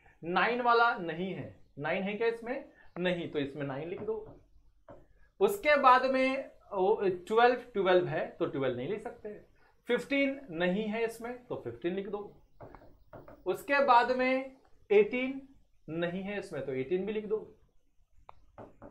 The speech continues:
उसके बाद में ट्वेंटी वन है क्या इसमें? नहीं, तो ट्वेंटी वन लिख दो।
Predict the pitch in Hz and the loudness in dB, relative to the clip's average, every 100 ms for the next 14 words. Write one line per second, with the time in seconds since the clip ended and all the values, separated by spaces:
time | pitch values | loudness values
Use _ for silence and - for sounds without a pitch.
0 | - _ _ - - 196 202 285 277 240 | -20 _ _ -20 -2 0 2 2 4 6
1 | 240 254 262 262 254 208 220 220 254 254 | 6 4 0 -2 -2 -2 0 0 2 2
2 | 254 240 175 214 247 240 226 233 185 143 | 2 -2 -2 2 2 0 -4 -6 -4 -6
3 | 156 180 175 175 127 117 139 170 208 214 | -6 -6 -6 -6 -8 -6 -4 -4 -6 -8
4 | 208 196 - | -10 -10 -12